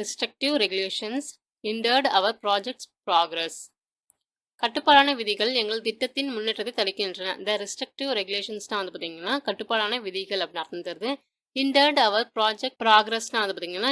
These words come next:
எங்கள் திட்டத்தின் முன்னேற்றத்தை தடுக்கின்றன அப்படின்னு அர்த்தம் உங்களுக்கு தருது.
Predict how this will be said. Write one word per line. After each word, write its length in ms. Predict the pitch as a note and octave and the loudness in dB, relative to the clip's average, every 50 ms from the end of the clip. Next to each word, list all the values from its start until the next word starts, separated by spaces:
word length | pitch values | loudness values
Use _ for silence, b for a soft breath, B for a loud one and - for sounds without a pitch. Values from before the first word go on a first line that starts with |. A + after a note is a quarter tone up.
| C4+ A#3 | 2 0
எங்கள் 200 | G#3+ G#3+ G#3 G3+ G#3+ | 0 -2 -2 -4 -4
திட்டத்தின் 360 | G#3+ A#3 A3+ A3+ C#4 C4+ B3+ A3 | -2 -2 -2 -2 -2 -4 -4 -4
முன்னேற்றத்தை 500 | G#3+ A3 A3+ A3 A3 - G3+ G3 C4 C4+ - | -4 -2 -2 -4 -2 -2 -4 -4 -2 -2 0
தடுக்கின்றன 640 | A#3 D4 A#3+ A3+ - A3+ G#3+ F#3+ - F#3+ F3+ F#3 F3+ | 0 0 0 -2 -4 -4 -4 -4 -6 -4 0 0 0
அப்படின்னு 240 | E3+ E3 F3 F3 D#3+ | 0 0 -2 -2 -2
அர்த்தம் 180 | - - G#3 G3 | -2 -2 -6 -6
உங்களுக்கு 240 | F#3+ F3+ D#3+ - F#3 | -6 -8 -8 -6 -6
தருது. 200 | F3 F3+ G#3+ C4+ | -4 -2 -2 -2